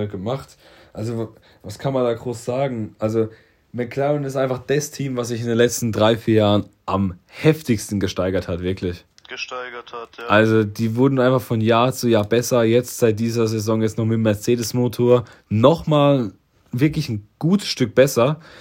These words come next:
Speaker 1: Hätten die, glaub ich, den Motor nicht gewechselt, dann wär, glaub ich, Ferrari jetzt sogar vor ihnen. Bin ich ehrlich.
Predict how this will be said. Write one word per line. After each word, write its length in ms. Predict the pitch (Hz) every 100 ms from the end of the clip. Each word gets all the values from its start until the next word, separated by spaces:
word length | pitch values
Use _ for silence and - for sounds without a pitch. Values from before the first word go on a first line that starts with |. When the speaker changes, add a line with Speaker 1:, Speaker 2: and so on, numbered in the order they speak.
| - -
Speaker 1:
Hätten 200 | 113 135
die, 80 |
glaub 200 | 131 131
ich, 80 | 139
den 220 | - 123 120
Motor 320 | 139 147 120
nicht 200 | 156 -
gewechselt, 580 | 104 123 - 123 135 120
dann 100 | 104
wär, 120 | 104
glaub 200 | 107 110
ich, 100 | 107
Ferrari 560 | - 113 101 101 117 120
jetzt 200 | 101 -
sogar 240 | 104 98
vor 320 | 92 - 104
ihnen. 300 | 101 98 95 - _ _ _ _ _ _ -
Bin 100 | 98
ich 140 | -
ehrlich. 360 | 95 104 95